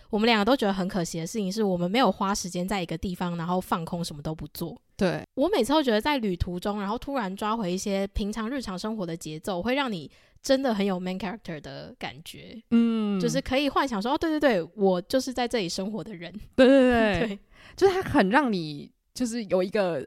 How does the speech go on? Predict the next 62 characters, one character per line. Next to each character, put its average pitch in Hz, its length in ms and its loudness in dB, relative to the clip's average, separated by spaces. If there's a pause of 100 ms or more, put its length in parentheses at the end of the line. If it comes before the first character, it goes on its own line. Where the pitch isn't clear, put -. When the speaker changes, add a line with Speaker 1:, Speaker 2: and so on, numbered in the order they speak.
Speaker 2:
很 - 200 -6 (160)
基 277 220 0
础 185 280 0
的 175 100 4
剧 254 220 0
情 190 180 -4
可 185 60 -2
以 208 40 -2
去 - 80 0
幻 262 280 2
想 - 220 -6
嘛。 - 140 -6
Speaker 1:
嗯， 240 420 4
嗯， 226 300 -4
嗯。 208 320 0
Speaker 2:
<laughs> - 0 -
对， 370 100 6
我 294 120 8
觉 262 120 2
得 277 100 8
应 277 100 -2
该 311 100 0
是 - 80 -6
这 311 40 -4
种 202 160 2
感 151 180 -4
觉。 147 140 -6
然 165 100 2
后 330 100 6
我， 262 200 6
我， 165 120 -4
我 208 260 0
是 311 140 -2
觉 165 160 2
得 170 120 0
未 240 160 4
来 165 160 2
如 175 100 -2
果 180 200 2
要 202 120 2
实 160 240 -6
行 156 140 -10
的 156 80 -8
话， 175 160 -2
可 180 140 -2
能 160 120 -2
是 254 140 -4
去 226 260 -4 (260)
你 202 100 0
原 214 160 8
本 254 120 2
去 - 200 -6
过 190 180 0
的 - 80 -8
国 - 180 -10
家。 - 160 -14 (920)
就 254 100 6
例 247 100 6
如 233 80 0
说 196 140 0
韩 170 240 -8
国， - 260 -10